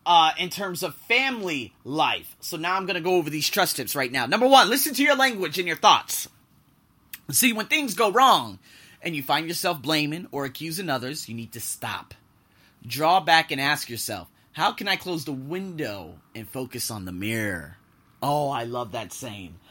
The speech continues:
I love that saying. Bless your soul, Stephen Covey. Because you know what? That just means so much. It's kinda like what just happened to me recently. And it's really, really funny how this all happened. Uh, this just happened two days ago. I flew back in from Singapore,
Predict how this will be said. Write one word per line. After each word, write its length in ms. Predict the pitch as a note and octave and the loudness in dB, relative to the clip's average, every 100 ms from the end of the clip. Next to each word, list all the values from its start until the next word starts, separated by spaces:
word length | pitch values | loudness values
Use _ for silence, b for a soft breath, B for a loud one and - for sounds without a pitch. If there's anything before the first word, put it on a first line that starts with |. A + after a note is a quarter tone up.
| b - | b 2
I 120 | F3 | 4
love 260 | F3+ F#3 | 4 0
that 200 | E3+ E3+ | 2 0
saying. 360 | - G3+ F3+ D#3+ | 0 -2 -2 -2
Bless 340 | F3+ A3+ A3 | 4 4 4
your 160 | A3+ G#3+ | 0 0
soul, 600 | G#3 - F4 F#4 F4+ C#4 | 0 10 12 12 12 12
Stephen 380 | - C#4 G#3+ G3 | 8 4 4 6
Covey. 400 | A3 F#3+ D3 A2 B B B | 8 8 4 0 B B B
Because 360 | - D3+ G3+ D3+ | -2 2 2 0
you 80 | |
know 140 | F3+ G3+ | 0 4
what? 240 | G3 F#3+ | 4 4
That 200 | F3 F3+ | 2 2
just 260 | D#3 E3 C#3+ | 0 -4 -2
means 320 | D3+ C#3+ C3 | -4 -4 -6
so 320 | - E3+ E3+ | -8 -10 -12
much. 600 | F#3 E3+ A#3+ - - - - b b - | -14 -16 -16 -18 -18 -18 -20 b b -4
It's 140 | A3 | 0
kinda 240 | - D4+ | 6 6
like 220 | C4+ A3+ G#3+ | 8 6 6
what 140 | A#3 | 2
just 160 | G#3 G3 | 0 4
happened 340 | F#3+ F3 D3+ | 4 4 -2
to 80 | F3 | -2
me 120 | D3+ | -2
recently. 560 | D3 D3+ - G2+ F#2+ E2+ _ - B B B B | -2 -4 -6 -10 -12 -16 _ -20 B B B B
And 120 | F#3 F#3+ | 0 0
it's 220 | E3 - | 0 -4
really, 800 | D#3 E3 G3 G3+ G#3 G#3 G#3 F3+ | -4 -2 4 4 6 2 -2 -6
really 460 | D#3 D#3+ F3+ F3 D#3+ | -4 0 2 2 0
funny 320 | - E3+ C#3+ | 0 0 0
how 200 | C#3+ C3+ | -2 -4
this 200 | C3 D3 | -2 -2
all 160 | E3+ | 0
happened. 500 | B2+ C3+ B2+ C#3 C3+ - | 2 2 0 -2 -8 -2
Uh, 160 | C3 | -2
this 180 | B2 C3+ | 0 -6
just 160 | - C3+ | -8 0
happened 300 | D3 C#3 C3 | 0 0 -4
two 120 | D#3 | -4
days 240 | D3 E3 | -2 -2
ago. 220 | C#3 A#2 G#2 | -4 -4 -2
I 140 | A#2 | -4
flew 180 | - F3+ | -2 0
back 240 | E3+ E3 | 2 2
in 140 | E3 D3 | -2 -4
from 180 | C#3+ | -8
Singapore, 560 | A#2+ G3 F#3+ F3+ F#3 F#3+ | -10 -8 -8 -6 -2 -2